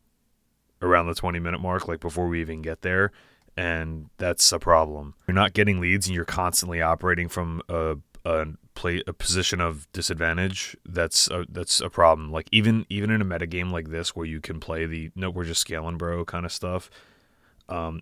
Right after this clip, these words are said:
and I, I'll give Giant X credit. They've looked pretty stable in the mid and late game for a relatively young team, which is, you, Giant X are really kind of the opposite of what you normally see from these younger teams, where they're good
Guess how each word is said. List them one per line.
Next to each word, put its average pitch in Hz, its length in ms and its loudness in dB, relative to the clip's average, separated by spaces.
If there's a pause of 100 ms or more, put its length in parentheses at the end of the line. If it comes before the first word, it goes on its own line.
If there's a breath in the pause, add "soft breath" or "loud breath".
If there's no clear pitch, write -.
and 107 320 6
I, 98 180 4
I'll 101 140 8
give 117 120 2
Giant 123 240 4
X 90 160 4
credit. 85 380 4
They've 87 220 -2
looked - 320 -2
pretty 92 340 -2
stable 87 460 -2
in 82 60 -4
the 82 100 -8
mid 85 180 -4
and 80 140 -10
late 82 180 -8
game 90 300 -6
for 87 500 -6
a 87 160 -4
relatively 87 540 -2
young 87 240 -2
team, 95 320 -4
which 85 160 -6
is, 82 260 -8 (800 soft breath)
you, - 160 0 (340)
Giant 117 300 4
X 202 160 6
are 104 80 8
really 95 280 6
kind 101 240 0
of 90 60 -4
the 85 140 -6
opposite 90 480 -2
of 90 100 -2
what 90 140 -6
you 90 80 -2
normally 87 340 -2
see 85 280 0
from 87 200 -8
these 80 180 -6
younger 82 280 -6
teams, 78 400 -10
where 82 160 -4
they're 80 160 -2
good 87 500 2